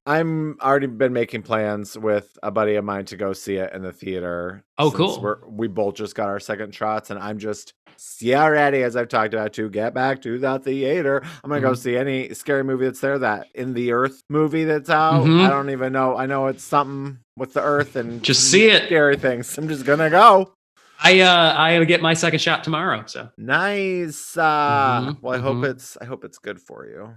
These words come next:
Speaker 1: I
Speaker 2: I
Speaker 1: hope
Speaker 2: hope
Speaker 1: it's as
Speaker 2: so.
Speaker 1: good for you as it was for me.
Speaker 2: Yeah, you didn't have too many issues?
Speaker 1: No, I was just real tired, but
Speaker 2: Okay. I've heard some horror stories. Some people, like, get real sick, so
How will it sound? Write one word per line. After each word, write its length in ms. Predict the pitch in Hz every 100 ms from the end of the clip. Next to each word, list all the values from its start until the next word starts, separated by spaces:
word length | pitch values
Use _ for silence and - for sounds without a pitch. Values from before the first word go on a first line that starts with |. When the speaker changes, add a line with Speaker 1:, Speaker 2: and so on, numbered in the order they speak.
| -
Speaker 1:
I 40 | 123
Speaker 2:
I 40 |
Speaker 1:
hope 80 | 117
Speaker 2:
hope 80 | 110
Speaker 1:
it's 100 | 120
as 60 | 107
Speaker 2:
so. 40 |
Speaker 1:
good 200 | 117 107
for 120 | -
you 80 | 107
as 120 | 104
it 80 | 117
was 320 | 101 101 101
for 180 | _ 73
me. 420 | 73 57 52 65 117 _ -
Speaker 2:
Yeah, 300 | 135 139 143
you 140 | 135
didn't 140 | 135 131
have 140 | 135
too 100 | 139
many 200 | 143 135
issues? 360 | 139 - 151 - _ -
Speaker 1:
No, 160 | 214
I 140 | 208 196
was 100 | 160
just 160 | 135
real 460 | 104 98 110 107 104
tired, 560 | 107 92 95 90 87 - - -
but 280 | 98 92 117
Speaker 2:
Okay. 280 | 117 104 92 -
I've 160 | 139 160
heard 200 | 190 185
some 180 | 170 135
horror 280 | 156 139
stories. 460 | 123 - 123 113 107
Some 180 | - 135
people, 300 | 135 123 120
like, 400 | 117 117 - -
get 160 | 120 123
real 180 | 120
sick, 420 | 110 127 117 - -
so 380 | 127 110 107